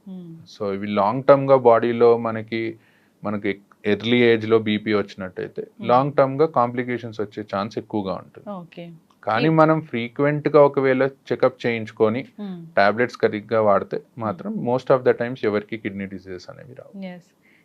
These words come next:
Speaker 1: బీపీ పేషెంట్స్‌ని తీసుకెళ్ళినప్పుడు డాక్టర్స్ అడుగుతూ ఉంటారు, "బ్లర్ విజన్ ఏమైనా ఉందా మీకు?" అని.
Speaker 2: అవును.
Speaker 1: అది ఎందుకు డాక్టర్ గారు?
Speaker 2: See, బేసికల్‌గా హైపర్‌టెన్సివ్ రెటినోపతి అని అంటామండి.
Speaker 1: మ్మ్.
Speaker 2: అంటే హై బీపీ ఉండడం వల్ల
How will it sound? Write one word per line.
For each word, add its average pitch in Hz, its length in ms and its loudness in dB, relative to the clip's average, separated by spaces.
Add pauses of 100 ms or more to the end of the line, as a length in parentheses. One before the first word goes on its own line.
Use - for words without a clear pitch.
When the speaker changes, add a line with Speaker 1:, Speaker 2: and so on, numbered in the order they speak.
(120)
Speaker 1:
బీపీ 285 340 -4
పేషెంట్స్‌ని 294 540 0
తీసుకెళ్ళినప్పుడు 240 680 -2
డాక్టర్స్ 220 400 -2
అడుగుతూ 208 260 -4
ఉంటారు, 190 240 -6
"బ్లర్ 214 260 0
విజన్ 254 300 -2
ఏమైనా 220 340 -4
ఉందా 202 340 -2
మీకు?" 185 300 -8
అని. 180 120 -6
Speaker 2:
అవును. 170 180 -4
Speaker 1:
అది 214 140 -2
ఎందుకు 226 240 -2
డాక్టర్ 233 300 -4
గారు? 240 160 -12 (180)
Speaker 2:
See, 110 140 -8
బేసికల్‌గా 147 1040 6 (300)
హైపర్‌టెన్సివ్ 131 760 0
రెటినోపతి 113 580 0
అని 110 140 -4
అంటామండి. 92 520 -6
Speaker 1:
మ్మ్. 170 300 -14
Speaker 2:
అంటే - 300 -12
హై 123 240 0
బీపీ 131 400 -4
ఉండడం 107 440 -2
వల్ల 90 320 -4